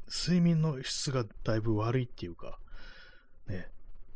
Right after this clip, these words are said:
それでこう、なんかね、こう、まとまったっていうか、ちゃんとしたこう、眠りっていうものがないから、なんかこう、だるいなっていう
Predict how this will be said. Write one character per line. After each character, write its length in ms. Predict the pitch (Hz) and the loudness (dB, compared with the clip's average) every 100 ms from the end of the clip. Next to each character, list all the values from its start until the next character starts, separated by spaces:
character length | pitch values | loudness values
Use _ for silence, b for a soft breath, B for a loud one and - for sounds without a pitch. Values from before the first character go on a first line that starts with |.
| - | -6
そ 120 | - | -2
れ 140 | 131 | 0
で 120 | 131 127 | 0 0
こ 800 | 127 120 120 117 113 113 110 110 | 2 2 4 4 2 2 0 0
う、 40 | |
な 120 | 131 | -2
ん 60 | 135 | -2
か 160 | 92 | -6
ね、 160 | 87 85 | -8 -10
こ 260 | - 95 90 | -10 -10 -8
う、 20 | |
ま 120 | 92 - | -8 -4
と 100 | 131 | -2
ま 140 | 127 | -2
っ 40 | |
た 180 | - - | -2 -4
っ 20 | |
て 100 | - | -4
い 0 | - | -6
う 40 | |
か、 80 | - | -2
ち 80 | 123 | -2
ゃ 60 | |
ん 60 | 135 | 0
と 140 | 147 | 0
し 180 | 127 - | 0 2
た 140 | 123 | 2
こ 140 | 113 117 | 0 2
う、 100 | 120 | 4
眠 240 | 117 117 | 4 4
り 60 | 113 | 2
っ 20 | |
て 120 | - 120 | 0 0
い 40 | |
う 20 | |
も 100 | 110 | 0
の 80 | 110 | 0
が 80 | 95 | -2
な 160 | 90 | -6
い 40 | 90 | -8
か 100 | 90 | -6
ら、 60 | |
な 220 | 101 120 135 | -4 -4 -4
ん 60 | |
か 100 | 139 | -4
こ 80 | 139 | -2
う、 20 | 117 | 0
だ 160 | 104 | 2
る 120 | 110 | 4
い 60 | 113 | 2
な 140 | 90 | 0
っ 40 | 87 | -8
て 200 | - 90 | -10 -8
い 100 | |
う 80 | 85 | -8